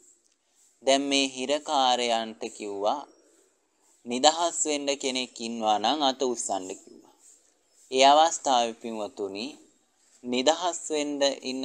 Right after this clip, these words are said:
කෙනෙක් අත උස්සන්න කිව්වට පස්සේ දැන් ඔක්කොම අත උස්සවුවා. එක්කෙනාටයි අවස්ථාව දෙන්නේ කියලා කිව්වා. දැන් මේ මොකකටද? යකාට බිල්ලට යවන්න.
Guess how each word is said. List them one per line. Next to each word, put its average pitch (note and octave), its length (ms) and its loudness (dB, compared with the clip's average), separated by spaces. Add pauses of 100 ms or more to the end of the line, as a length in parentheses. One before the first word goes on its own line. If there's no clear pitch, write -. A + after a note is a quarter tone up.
කෙනෙක් A#2+ 380 -8
අත - 220 -4
උස්සන්න C3 420 -2
කිව්වට A#2 360 -4
පස්සේ A#2 320 -4
දැන් C3 180 0
ඔක්කොම D3+ 600 -4
අත C#3 220 -2
උස්සවුවා. G2+ 580 -6
එක්කෙනාටයි E3 840 -2
අවස්ථාව A#2+ 520 2
දෙන්නේ A2 360 -2
කියලා - 320 -10
කිව්වා. - 260 -14 (440)
දැන් A#2 180 4
මේ B2 200 -2
මොකකටද? D3 640 -4 (640)
යකාට A#2+ 640 -2
බිල්ලට A2+ 440 -6
යවන්න. C3 340 -8